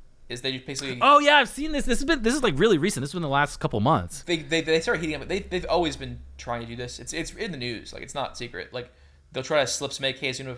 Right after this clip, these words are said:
Speaker 1: into a refugee camp, and, you know, occasionally they'll get, they'll get, they'll get somebody. You know, uh, and le-, most recently had their most, most successful. They did have, they had a major breakout. They actually got, like,
Speaker 2: Yeah, that's what I was talking about. They got, like, thousands, maybe, like, ten thousand dudes or something like that, right?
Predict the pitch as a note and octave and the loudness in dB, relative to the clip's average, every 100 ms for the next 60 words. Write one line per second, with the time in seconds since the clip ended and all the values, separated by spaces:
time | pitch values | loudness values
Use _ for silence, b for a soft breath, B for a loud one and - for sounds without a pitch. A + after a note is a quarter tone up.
0 | - C3 B2+ B2 B2 C3+ B2+ A#2 A#2 - | -12 -10 -8 -6 -6 -8 -6 -8 -8 -10
1 | B2 B2 B2 B2 _ - _ _ _ _ | -10 -10 -12 -16 _ -20 _ _ _ _
2 | _ _ _ _ _ _ - A2 F2+ B2 | _ _ _ _ _ _ -14 -10 -8 -10
3 | - - C3 C3+ C3 B2+ - C3 A#2+ A#2+ | -12 -6 -2 -2 -4 -6 -6 -6 -4 -4
4 | B2 A2+ A#2+ A#2+ B2 A#2 A2 F2+ - - | -6 -6 -4 -2 -2 -2 -4 -4 -8 -10
5 | A#2+ B2+ _ _ _ B2 A2+ A#2 B2 C3 | -10 -12 _ _ _ -4 -2 -2 -2 -4
6 | C3 C#3 D#3 D#3 D#3 C3 B2+ B2 B2 - | -2 -2 0 -2 -4 -4 -4 -6 -6 -8
7 | - - B2+ - C3 A#2+ A#2+ F#2 A#2 A#2+ | -18 -10 -8 -4 -6 -6 -10 -10 -10 -4
8 | A#2+ - B2 A#2+ B2 A#2+ - - E2 - | -4 -2 2 2 2 -4 -6 -6 -6 -6
9 | - - - - - - - - - D3+ | -8 -8 -12 -14 -16 -6 -4 -4 -4 0
10 | C#3+ F3 G3+ F3 C#3+ D3+ C#3 B2 E3+ G#3 | 2 4 6 4 6 6 6 6 6 4
11 | A2+ - C#3+ E3+ D#3+ C3+ C3 D#3 C3 A2 | 2 4 6 6 2 0 0 2 4 2
12 | - D#3 D#3 D#3 C#3 B2+ D#3 D#3+ D#3+ E3 | 0 2 4 4 2 2 2 0 -2 0
13 | E3 E3 F3 E3+ - B2+ D#3+ G#3 | -2 0 0 0 -6 -2 0 -2